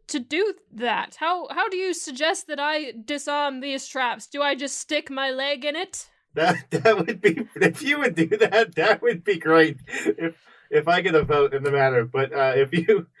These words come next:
Speaker 2: uh, honestly, you're, I mean, look at you. You got, like, bows and arrows and stuff. Like, I feel like you make bear traps in your spare time. What do you want?
Speaker 1: He says, "You want me to waste my resources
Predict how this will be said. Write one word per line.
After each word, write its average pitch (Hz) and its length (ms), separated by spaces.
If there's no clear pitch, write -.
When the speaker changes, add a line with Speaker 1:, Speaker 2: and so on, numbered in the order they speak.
Speaker 2:
uh, 143 220
honestly, 180 720
you're, 220 160
I 156 60
mean, 208 140
look 320 160
at 320 180
you. 107 340
You 165 120
got, 202 240
like, 170 240
bows 143 260
and 131 120
arrows 156 260
and 156 100
stuff. 175 340
Like, 139 200
I 139 80
feel 180 160
like 175 160
you 170 100
make 160 300
bear 139 200
traps 147 360
in 139 80
your 131 100
spare 143 280
time. 143 300
What 131 80
do 143 60
you 151 60
want? 139 200
Speaker 1:
He 254 120
says, 277 260
"You 302 160
want 330 280
me 302 420
to 294 180
waste 285 400
my 277 420
resources 254 1300